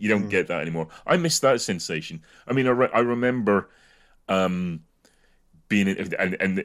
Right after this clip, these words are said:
Speaker 1: it was, it was a fucking terrible film, but I rem-, I, I
Speaker 2: <laughs>
Speaker 1: remember being in the cinema and seeing the, uh, museum trailer for Godzilla, like the, the
Speaker 2: Yeah.
Speaker 1: nineteen ninety-eight Godzilla. Now, I didn't know that was
Speaker 2: Yeah.
Speaker 1: coming. I'm like, "Okay, what, what the hell is this?"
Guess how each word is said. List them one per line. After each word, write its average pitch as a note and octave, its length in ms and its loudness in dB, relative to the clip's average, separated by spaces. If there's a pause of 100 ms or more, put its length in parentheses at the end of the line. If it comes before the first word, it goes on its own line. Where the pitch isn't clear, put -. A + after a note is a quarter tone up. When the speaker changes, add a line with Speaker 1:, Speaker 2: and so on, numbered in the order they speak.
Speaker 1:
it F#2+ 180 0
was, - 340 -4
it G2 100 2
was D#2+ 100 -4
a E2 80 2
fucking - 680 -10
terrible F2 340 2
film, F#2+ 300 -4 (640)
but F#2+ 120 2
I D#2+ 40 2
rem-, G2 240 4
I, - 180 2 (200)
I G#2 40 4
Speaker 2:
<laughs> - 0 -
Speaker 1:
remember G#2 540 2
being A#2+ 280 0
in G#2+ 100 0
the F#2+ 60 -4
cinema D#2+ 440 -6 (1040)
and F2+ 140 -4
seeing F#2+ 640 0
the, F2 640 -6
uh, F2 320 2
museum F2+ 580 -2
trailer F2+ 400 0
for F2 220 -6
Godzilla, F#2+ 560 -2 (680)
like F2 140 -2
the, F2+ 180 0
the A#2+ 60 0
Speaker 2:
Yeah. G2+ 160 2
Speaker 1:
nineteen G2+ 240 2
ninety-eight G2+ 360 2
Godzilla. G#2+ 380 0 (180)
Now, A2 140 2
I D#3+ 120 4
didn't C#3+ 260 -2
know B2+ 120 6
that A2+ 120 4
was G2 100 2
Speaker 2:
Yeah. F#2+ 60 -4
Speaker 1:
coming. F#2+ 320 -2 (420)
I'm G#2 160 0
like, G2+ 140 2
"Okay, F#2 320 -2
what, F#2+ 220 0
what A#2 160 -6
the G2+ 60 -6
hell G#2 220 2
is F#2 120 -2
this?" - 420 -4